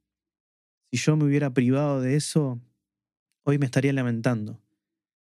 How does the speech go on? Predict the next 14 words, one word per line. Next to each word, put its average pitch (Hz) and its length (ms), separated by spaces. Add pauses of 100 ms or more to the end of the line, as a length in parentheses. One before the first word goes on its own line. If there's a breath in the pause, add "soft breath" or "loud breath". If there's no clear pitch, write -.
(160)
Si - 160
bien 143 200
hoy 147 100
me 135 120
faltan 131 480
dos 143 220
de 120 100
mis 113 160
padres, 127 580 (680)
eh, 117 420 (260)
tuve 151 240
la 117 480
f-, - 160 (400)
fortuna 123 920